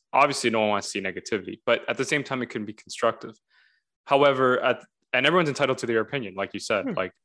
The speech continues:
Speaker 2: Yeah.
Speaker 1: if they believed it wasn't good, yeah, unfortunately they had to use profanity, whatever. But I know for a fact that, and I'll give you an, an example, is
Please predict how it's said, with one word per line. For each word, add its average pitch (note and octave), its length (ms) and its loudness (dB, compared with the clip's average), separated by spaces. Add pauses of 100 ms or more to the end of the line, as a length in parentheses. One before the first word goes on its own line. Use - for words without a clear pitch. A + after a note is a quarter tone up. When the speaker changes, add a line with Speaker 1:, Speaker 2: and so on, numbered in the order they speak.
(180)
Speaker 2:
Yeah. F#3+ 160 -4 (100)
Speaker 1:
if A2+ 140 2
they A#2+ 100 4
believed C3 380 2
it C#3+ 100 4
wasn't C3 340 2
good, C#3 440 2
yeah, B2 400 2
unfortunately A#2 600 -2
they A#2 60 2
had A#2+ 120 -2
to B2 80 -8
use A2+ 100 -4
profanity, A#2+ 640 -4
whatever. A2+ 460 -4 (720)
But C3+ 400 0 (400)
I B2+ 100 2
know D3+ 160 0
for D3 200 2
a A#2+ 40 4
fact A#2+ 480 0
that, G#2+ 280 -2 (280)
and A2 100 -4
I'll A2+ 80 2
give A2+ 120 0
you G#2+ 120 0
an, G#2 200 -2
an G#2+ 120 0
example, G#2 600 -4 (760)
is G#2+ 460 2